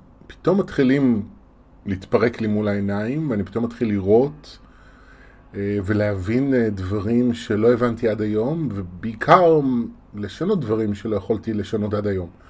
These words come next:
כי ההבנה היא, היא לא הפואנטה, אני לא חושב שאנחנו צריכים להבין דברים בשביל שהם ישתנו, אבל אנחנו מבינים בדרך כלל דברים כשהם משתנים, לפחות במידה מסוימת. התובנה היא התוצר לוואי של התהליך שינוי,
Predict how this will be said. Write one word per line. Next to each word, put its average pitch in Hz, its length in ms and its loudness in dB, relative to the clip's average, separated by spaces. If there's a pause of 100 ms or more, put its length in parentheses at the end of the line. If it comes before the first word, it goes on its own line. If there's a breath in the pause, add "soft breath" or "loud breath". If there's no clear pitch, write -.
(640 soft breath)
כי - 140 -8
ההבנה 104 420 -4
היא, 117 640 -2
היא 113 140 -6
לא 113 160 4
הפואנטה, 117 560 0
אני 95 160 -4
לא 98 100 -4
חושב - 320 -6
שאנחנו 101 280 -8
צריכים 123 200 -4
להבין 113 460 0
דברים 107 400 -4
בשביל 101 220 -8
שהם 104 160 -4
ישתנו, 131 500 -2 (840 soft breath)
אבל 98 200 -6
אנחנו 107 340 -6
מבינים 107 460 0
בדרך 127 240 4
כלל 156 100 6
דברים 117 360 0
כשהם 120 280 0
משתנים, 92 420 -8 (720)
לפחות - 540 -6
במידה 104 320 -2
מסוימת. 87 500 -10 (1080 soft breath)
התובנה 104 520 -6
היא 120 260 -2
התוצר 98 840 0
לוואי 120 360 4
של 113 220 -2
התהליך 117 440 -2
שינוי, 113 500 -2